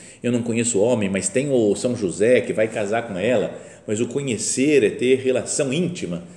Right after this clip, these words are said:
sexual também, né? Tem esse significado. Então, será que ela já tinha um propósito mesmo de, de virgindade Nossa Senhora? E como é que era? Então, por que que tava casando com São José? Tem... Não vou entrar nisso daqui, porque é uma discussão teológica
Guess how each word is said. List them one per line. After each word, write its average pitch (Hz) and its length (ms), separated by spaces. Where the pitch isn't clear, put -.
sexual 104 600
também, 107 400
né? 95 80
Tem 95 160
esse 98 160
significado. 104 800
Então, 104 220
será 139 220
que - 100
ela 147 100
já 117 120
tinha 180 200
um 165 60
propósito 123 720
mesmo 117 300
de, 104 160
de 113 80
virgindade 113 840
Nossa 101 280
Senhora? 98 580
E 107 80
como 135 180
é 131 40
que 113 140
era? 131 140
Então, 127 140
por 143 160
que 175 140
que 175 80
tava 147 180
casando 127 320
com 110 380
São 120 200
José? 101 160
Tem... 139 200
Não 127 200
vou 117 160
entrar 95 260
nisso 90 200
daqui, 85 200
porque 98 280
é - 20
uma 101 260
discussão 95 480
teológica 98 640